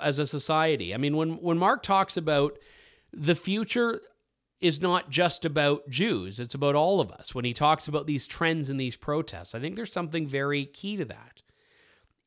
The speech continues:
Israel and how people and societies respond to Israel is a bit of a barometer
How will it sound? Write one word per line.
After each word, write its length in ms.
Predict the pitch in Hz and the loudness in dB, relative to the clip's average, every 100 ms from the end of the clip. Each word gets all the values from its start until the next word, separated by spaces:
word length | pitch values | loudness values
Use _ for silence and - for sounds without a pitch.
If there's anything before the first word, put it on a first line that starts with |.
| _ - | _ 0
Israel 520 | 233 202 247 262 254 | 0 0 2 2 2
and 200 | 180 175 | 0 -2
how 300 | 175 190 208 | 0 2 0
people 440 | - 214 190 185 | -2 -4 0 0
and 140 | 175 156 | 0 -2
societies 680 | 160 - 160 160 156 135 | -4 0 2 2 0 -2
respond 560 | 143 135 - 160 151 151 | -6 -12 -4 0 0 -2
to 160 | 151 | -2
Israel 600 | 143 123 135 120 113 113 - _ _ _ _ _ | -4 -4 -4 -4 -4 -6 -12 _ _ _ _ _
is 180 | 175 151 | 0 2
a 60 | 160 | 2
bit 180 | 170 | 2
of 100 | 196 | 2
a 60 | 180 | 0
barometer 800 | 160 165 160 151 151 147 113 | 0 2 4 4 2 0 -4